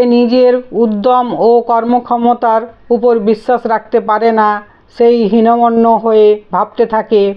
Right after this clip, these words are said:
পৃথিবীর মধ্যে সেই সবচেয়ে দীনহীন ও অসুখী, এবং পৃথিবীর আর সকলেই তার চেয়ে সুখী ও সমৃদ্ধ।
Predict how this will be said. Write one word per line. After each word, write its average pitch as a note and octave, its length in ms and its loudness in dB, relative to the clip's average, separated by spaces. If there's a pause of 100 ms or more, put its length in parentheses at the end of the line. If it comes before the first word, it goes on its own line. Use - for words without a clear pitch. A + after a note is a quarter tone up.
পৃথিবীর A3 540 0
মধ্যে G#3 360 0
সেই G#3+ 260 0 (140)
সবচেয়ে G3+ 480 -2
দীনহীন G3+ 720 0 (260)
ও - 20 2 (220)
অসুখী, E3 400 -6 (760)
এবং A3+ 260 2 (100)
পৃথিবীর A#3+ 580 0 (280)
আর A3+ 80 0 (140)
সকলেই A3+ 460 2 (120)
তার G#3 180 0 (100)
চেয়ে G#3+ 240 4 (100)
সুখী G#3 380 -2 (220)
ও G3+ 100 2 (200)
সমৃদ্ধ। D#3+ 460 0